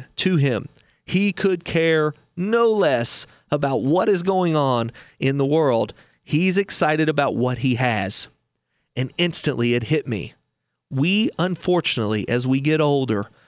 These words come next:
we turn into these creatures of more, more, more. All we've gotta have is more.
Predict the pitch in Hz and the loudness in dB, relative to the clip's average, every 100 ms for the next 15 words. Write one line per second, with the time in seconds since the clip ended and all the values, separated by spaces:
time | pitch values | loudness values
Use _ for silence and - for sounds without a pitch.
0 | _ 131 123 - 190 190 190 - 151 151 | _ -4 -2 0 0 0 0 0 -2 -2
1 | - - 180 180 - 151 131 127 127 127 | -4 -2 -2 -2 0 0 2 0 0 0
2 | 131 170 202 202 180 156 180 185 151 135 | 0 2 2 0 -2 0 0 2 2 0
3 | 82 - _ _ _ _ - 151 196 240 | -2 -10 _ _ _ _ 0 2 2 2
4 | - 214 190 156 151 151 156 143 165 147 | 2 0 0 2 0 2 0 0 0 0
5 | - | -2